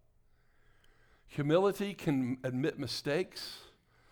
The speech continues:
Pride needs to be right and prove they are correct, even if they have to deceive someone into thinking they're correct. Humility can allow others to lead.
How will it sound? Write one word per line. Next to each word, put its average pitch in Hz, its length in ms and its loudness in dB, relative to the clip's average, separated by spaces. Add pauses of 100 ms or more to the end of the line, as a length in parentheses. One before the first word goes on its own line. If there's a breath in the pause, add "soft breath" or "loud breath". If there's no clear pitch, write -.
(540 soft breath)
Pride 165 480 2
needs 143 240 0
to - 100 -12
be 127 140 -2
right 135 480 0
and 127 180 -4
prove 175 380 0
they 135 100 0
are 123 140 0
correct, 127 500 -4
even 165 300 -4
if 147 160 -6
they 139 140 -2
have 131 300 -6
to 139 100 -10
deceive 120 460 -6
someone 120 460 -4
into 117 220 -4
thinking 120 380 -6
they're 110 140 -4
correct. - 520 -6 (3750 soft breath)
Humility 180 540 2
can - 180 -2
allow 143 300 4
others 147 400 2
to - 120 -4
lead. 151 460 -2